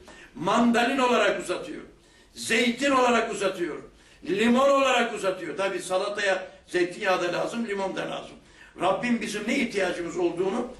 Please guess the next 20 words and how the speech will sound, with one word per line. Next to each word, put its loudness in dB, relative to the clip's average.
gönderiyor. -2
Demek 2
ki -2
ağaçlar 2
yaptığı -2
vazifeden -2
anlıyoruz 2
ki -2
bunlar 2
bu -4
güzellikleri, 0
bu 0
nimetleri 0
bizzat 0
kendileri 2
vermiyor. 0
Başka 0
birinin 4
hazinesinden -2
veriyor. -14